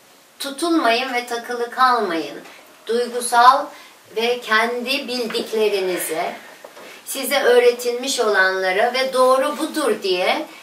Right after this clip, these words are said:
size dayatılmış ne varsa bunları cebinize koyun ve ne olduğunu anlamak için ve öğrenmek için gayret gösterin. Yani halinize ağlamak yerine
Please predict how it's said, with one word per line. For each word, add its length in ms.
size 340
dayatılmış 800
ne 200
varsa 680
bunları 680
cebinize 560
koyun 520
ve 320
ne 200
olduğunu 720
anlamak 520
için 500
ve 440
öğrenmek 680
için 500
gayret 440
gösterin. 400
Yani 500
halinize 760
ağlamak 800
yerine 560